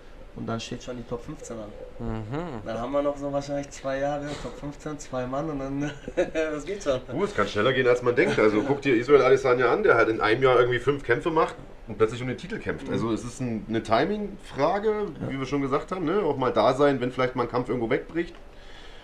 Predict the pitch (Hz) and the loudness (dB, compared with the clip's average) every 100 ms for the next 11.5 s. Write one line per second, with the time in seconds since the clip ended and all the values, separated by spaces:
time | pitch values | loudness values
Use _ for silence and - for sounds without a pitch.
0 | - - 107 107 101 104 104 98 80 80 | -8 0 0 0 2 4 4 4 0 -2
1 | 87 76 78 - 117 - - 107 202 190 | -2 -2 -6 -8 -8 -10 -12 -10 -8 -6
2 | 104 - 101 98 113 107 95 - 113 117 | -8 -4 -2 -2 -4 -4 -4 -4 -8 -8
3 | - 90 - 143 113 - 147 117 123 127 | -6 -4 0 0 0 -2 4 4 4 -2
4 | 127 160 - - - - - - - - | 4 4 2 -6 -8 -6 -4 -2 -2 -2
5 | - 104 113 117 123 151 110 98 85 87 | -4 -2 0 2 2 0 -2 -2 -2 -6
6 | 80 76 69 120 135 - - - 123 196 | -6 -6 -4 -6 -6 -8 -18 -14 -12 -6
7 | 180 151 156 151 123 160 208 220 - 196 | -2 2 2 2 -2 -2 -4 -8 -6 -6
8 | 226 269 - - - 135 139 139 135 135 | -6 -12 -18 -20 -10 -4 0 0 -2 -6
9 | 131 - - - 143 156 151 143 143 135 | -8 -14 -8 -6 -4 -2 0 0 -2 -6
10 | 123 123 143 147 143 135 127 123 123 120 | -10 -6 -6 -4 0 0 0 -2 -6 -4
11 | 131 143 147 151 | -4 -2 -2 -4